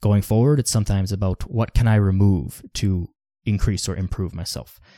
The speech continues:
in fitness and, you know, in, in whatever else. So I know that this kind of disordered spiderweb thing is a little bit,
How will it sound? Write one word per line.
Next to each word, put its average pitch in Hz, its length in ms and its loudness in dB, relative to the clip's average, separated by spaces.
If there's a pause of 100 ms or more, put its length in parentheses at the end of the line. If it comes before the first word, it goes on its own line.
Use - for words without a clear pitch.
(460)
in 107 120 -2
fitness 156 320 2
and, 101 240 2
you 110 100 2
know, 98 160 2
in, 95 320 -2
in 98 220 2
whatever 92 260 -2
else. - 200 -14
So 82 240 -6 (1080)
I 113 120 2
know 101 140 2
that 98 180 -2
this 98 200 -6
kind 98 180 -4
of 92 120 -8
disordered 98 440 -4
spiderweb 98 460 -4
thing 98 200 0
is 95 120 -4
a 98 40 -6
little 98 220 -4
bit, 95 400 -8